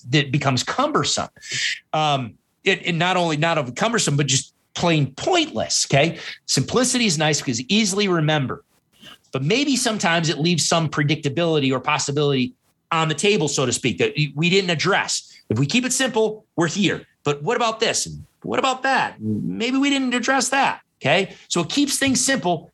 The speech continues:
but maybe it's at a, at a little slight cost a little bit. Okay. The balance is what you want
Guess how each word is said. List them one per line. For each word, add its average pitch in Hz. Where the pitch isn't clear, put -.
but 170
maybe 262
it's 285
at 226
a, 214
at 190
a 185
little 202
slight 233
cost 175
a -
little 123
bit. 101
Okay. 143
The 156
balance 226
is 131
what 170
you 165
want 135